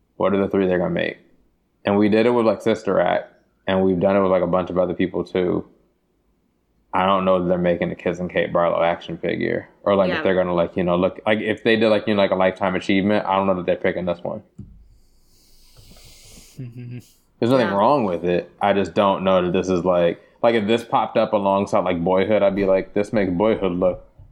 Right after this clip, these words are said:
Speaker 1: kinda, like, a little bit cheaper," you know?
Speaker 2: Yeah.
Speaker 3: Yeah.
Speaker 1: For that, I will say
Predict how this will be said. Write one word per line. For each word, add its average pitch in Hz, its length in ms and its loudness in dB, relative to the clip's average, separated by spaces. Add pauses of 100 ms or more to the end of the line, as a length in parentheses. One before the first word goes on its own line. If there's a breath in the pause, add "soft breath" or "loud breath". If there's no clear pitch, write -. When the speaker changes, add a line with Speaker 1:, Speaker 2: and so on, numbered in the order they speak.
(100)
Speaker 1:
kinda, 85 300 -2
like, 87 220 0 (160)
a - 40 -8
little 90 200 0
bit 87 160 -2
cheaper," 90 560 -2
you 92 140 -2
know? 90 300 -2 (1400)
Speaker 2:
Yeah. 160 380 -6 (1300 soft breath)
Speaker 3:
Yeah. 131 520 -12 (680)
Speaker 1:
For - 80 -2
that, 117 180 4
I 107 160 4
will 101 200 2
say 101 500 0